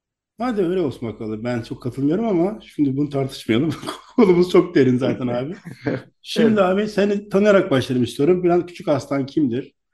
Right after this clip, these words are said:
Speaker 1: Sakatlığın doğuştan mı sonradan mı? Ve sakat hakları hareketin içindeki deneyiminden de, "Şimdi az önce ben dedim, sen katılmadın, onun detayını da burada alırız" diye umuyorum.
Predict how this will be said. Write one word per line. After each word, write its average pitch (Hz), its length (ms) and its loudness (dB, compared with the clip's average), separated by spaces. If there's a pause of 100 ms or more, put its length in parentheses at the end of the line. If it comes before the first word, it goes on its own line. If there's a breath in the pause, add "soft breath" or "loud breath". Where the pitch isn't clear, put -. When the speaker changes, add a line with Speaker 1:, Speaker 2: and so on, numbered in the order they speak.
(160)
Speaker 1:
Sakatlığın 175 960 2
doğuştan 156 500 0
mı 151 100 0
sonradan 135 560 -2
mı? 156 380 -2 (320 soft breath)
Ve 147 100 -4
sakat 185 320 -4
hakları 180 460 -2 (140)
hareketin 165 460 -2
içindeki 165 720 -2
deneyiminden 156 720 4
de, 170 300 -6 (220)
"Şimdi 160 220 -6
az 165 180 -2
önce 160 280 -2
ben 156 420 -4
dedim, 151 520 -2
sen 147 240 -4
katılmadın, 165 760 -4 (200)
onun 170 200 0
detayını 139 360 0
da 160 240 -6
burada 143 220 -4
alırız" 147 280 -4 (220)
diye 123 140 -4
umuyorum. 135 540 -4